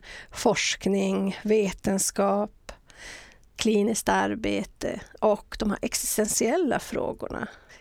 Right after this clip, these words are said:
Kan man verkligen skilja mellan jag som jag och jag som terapeut? Hur gör man det? När blir man integrerad?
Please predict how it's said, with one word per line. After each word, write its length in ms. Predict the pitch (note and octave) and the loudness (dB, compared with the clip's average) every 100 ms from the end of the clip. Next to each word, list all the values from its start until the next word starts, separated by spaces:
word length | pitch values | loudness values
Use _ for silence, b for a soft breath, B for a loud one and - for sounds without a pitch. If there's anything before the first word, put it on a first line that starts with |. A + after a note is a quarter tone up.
| B | B
Kan 140 | D#4+ A4 | 0 2
man 100 | C#4 | 4
verkligen 280 | A3+ A#3+ A3+ | 2 0 0
skilja 380 | C4 A#3+ B3+ D4 | 2 2 2 4
mellan 300 | G#3 F#3+ F#3+ | 4 2 2
jag 380 | F#3+ F#3 F#3 | 2 2 0
som 180 | - F3 | -2 -2
jag 380 | F#3 F#3+ F#3 G3 | 0 2 0 0
och 80 | F#3+ | -2
jag 380 | G3 F#3 F#3+ - | 0 -2 -4 -4
som 200 | G3 F#3 | -4 -2
terapeut? 880 | G3 F#3 - - - - - - - B B B - | -2 -2 -2 -4 -6 -12 -14 -16 -18 B B B -4
Hur 120 | A#3 | 0
gör 220 | A3+ A#3 | 0 0
man 180 | A#3 A#3 | 0 -2
det? 340 | D#4 - - - _ _ _ _ _ _ - | -4 -6 -10 -12 _ _ _ _ _ _ -2
När 240 | A3+ A3+ | 2 2
blir 280 | A3 B3 D4 | 2 2 2
man 200 | B3 G#3 | 2 2
integrerad? 960 | G#3+ G#3+ - G#3+ B3+ - - - - | 2 0 -2 0 0 -2 -2 -4 -6